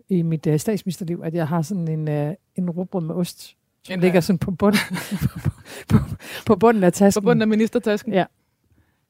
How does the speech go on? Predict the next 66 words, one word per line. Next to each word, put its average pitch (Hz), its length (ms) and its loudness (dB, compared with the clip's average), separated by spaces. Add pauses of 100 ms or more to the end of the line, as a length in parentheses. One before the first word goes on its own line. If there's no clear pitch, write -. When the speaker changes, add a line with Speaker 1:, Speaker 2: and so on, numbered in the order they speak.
Speaker 2:
Øh, 196 680 -2
jeg 220 100 -2
har 226 120 -2
nogle 226 180 0
overskrifter 233 580 -4 (120)
med 220 140 -2
til 214 160 -4
dig. 190 60 -4 (240)
Speaker 1:
Ja, 180 120 -6 (100)
og 202 80 -8
hvis 185 160 -2
du 262 100 -6
begynder, 220 280 -2
så 240 140 -6
s-, - 180 -10
begynder 185 280 -4
jeg 160 100 0
bare 156 80 -2
at 151 60 -2
spise, 165 280 -6
Speaker 2:
Ja, 220 140 4
Speaker 1:
ikke? 226 120 2
Speaker 2:
og 220 100 6
jeg 220 200 2
lader 214 200 0
mig 202 280 2 (120)
også 208 220 0
lige 214 120 -6
varedeklarere 190 580 0
med 165 120 -8
det 170 80 -14
samme. 196 300 -4 (460)
Altså, 185 140 -10
det 214 80 -2
er 196 60 0
jo 208 60 0
et 190 80 -6
program, 180 300 -4
hvor 175 120 -6
vi, 165 280 -8
øh, 151 140 -10 (200)
hvor 175 200 -8
vi 160 140 -8
taler 165 280 -4
med 147 140 -8
mad 139 120 -6
i 139 40 -6
munden. 139 240 -10 (440)
Det, 208 140 0
Speaker 1:
Okay, - 200 2
det 285 80 -2
må 285 60 2
Speaker 2:
det, 277 60 4
Speaker 1:
man 262 100 0
gerne. 247 280 0
Speaker 2:
jamen, 226 200 2
altså, 202 180 0
lige 220 100 -2
præcis 185 280 -6
her 190 120 0
kan 170 140 -6
det 165 40 -2
altså 160 140 -6
ikke 170 100 -8
blive 165 100 -6
anderledes. 151 420 -8